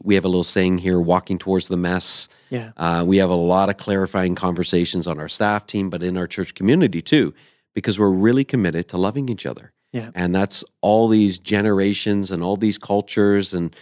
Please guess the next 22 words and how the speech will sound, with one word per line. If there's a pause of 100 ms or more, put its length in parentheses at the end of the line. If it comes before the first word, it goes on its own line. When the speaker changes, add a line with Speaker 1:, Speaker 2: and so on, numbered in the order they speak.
(220)
Speaker 1:
all
the
diversity
of
thought
and
experience
and
everything (100)
else. (540)
Uh,
how
do
I
love
you? (560)
Speaker 2:
S-, (260)
this,
this
is
interesting
because